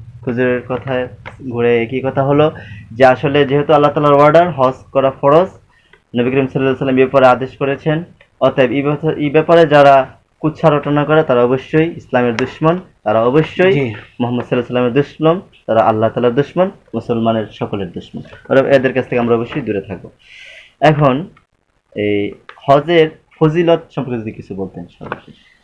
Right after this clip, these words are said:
Speaker 2: দেখেন, হজের ফজিলত সম্পর্কে আল্লাহর হাবিব সাল্লাল্লাহু আলাইহি ওয়াসাল্লাম বলেন, "মান হাজ্জা লিল্লাহি ফালাম ইয়ারফাস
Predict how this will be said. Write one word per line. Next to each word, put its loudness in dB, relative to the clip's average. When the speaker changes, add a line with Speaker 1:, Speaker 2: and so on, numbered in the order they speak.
Speaker 2:
দেখেন, 4
হজের 2
ফজিলত 2
সম্পর্কে -2
আল্লাহর 2
হাবিব 2
সাল্লাল্লাহু 2
আলাইহি 2
ওয়াসাল্লাম 2
বলেন, 0
"মান 2
হাজ্জা 0
লিল্লাহি 0
ফালাম 2
ইয়ারফাস 2